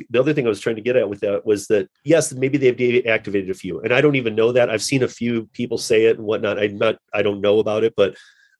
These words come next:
um, nonetheless, I think that it's a nice tool for them to have in their pocket. Who knows that if things get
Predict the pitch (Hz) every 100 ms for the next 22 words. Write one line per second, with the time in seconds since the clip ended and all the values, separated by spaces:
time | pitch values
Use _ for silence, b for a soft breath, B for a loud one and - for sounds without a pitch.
0 | - 113 101 98 143 170 131 120 107 -
1 | - - 127 - 180 160 123 123 120 131
2 | 135 - - - 160 - 113 107 107 117
3 | 110 107 - 123 127 135 165 170 165 127
4 | 117 - 135 117 123